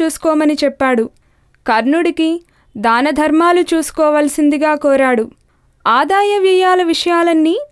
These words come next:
దుర్యోధనుడికి అప్పగించాడు. ఇలా ఒక్కొక్కరికి ఒక్కో బాధ్యతను అప్పగించాడు ధర్మరాజు.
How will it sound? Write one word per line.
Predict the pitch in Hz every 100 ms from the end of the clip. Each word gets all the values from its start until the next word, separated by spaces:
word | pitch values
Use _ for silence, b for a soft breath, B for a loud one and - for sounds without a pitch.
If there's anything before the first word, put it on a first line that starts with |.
| 220
దుర్యోధనుడికి | 247 254 302 330 320 330 311 339
అప్పగించాడు. | 311 302 285 294 285 285 269 - b b b b -
ఇలా | 381 403 440
ఒక్కొక్కరికి | 392 196 220 - 370 381 381 359 370 392 403
ఒక్కో | - 269 320 330
బాధ్యతను | 254 247 254 302 349 339
అప్పగించాడు | 311 311 302 302 302 294 302
ధర్మరాజు. | 285 262 254 277 269 233 226